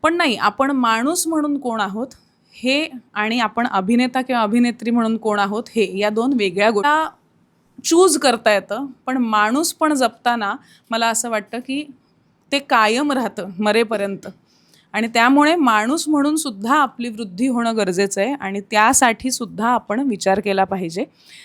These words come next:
त्यामुळे, अ, मी आज इतक्या वर्षानंतर मला हे जाणवतं की मी अठरा वर्षांनी अभ्यास केला, पुस्तकं वाचतेय,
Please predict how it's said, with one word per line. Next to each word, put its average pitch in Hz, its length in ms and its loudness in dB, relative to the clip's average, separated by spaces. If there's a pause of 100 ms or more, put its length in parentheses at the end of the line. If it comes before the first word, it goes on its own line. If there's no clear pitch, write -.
(140)
त्यामुळे, 233 480 2
अ, 233 160 4 (1120)
मी 226 320 -2 (240)
आज 220 280 2 (180)
इतक्या 233 300 -2
वर्षानंतर 247 680 -2
मला 233 220 -2
हे 240 120 0
जाणवतं 208 360 -2
की 233 100 -4
मी 247 100 0
अठरा 233 280 -2
वर्षांनी 240 640 -2
अभ्यास 214 440 0
केला, 196 300 -4 (720)
पुस्तकं 254 440 -2
वाचतेय, 196 520 0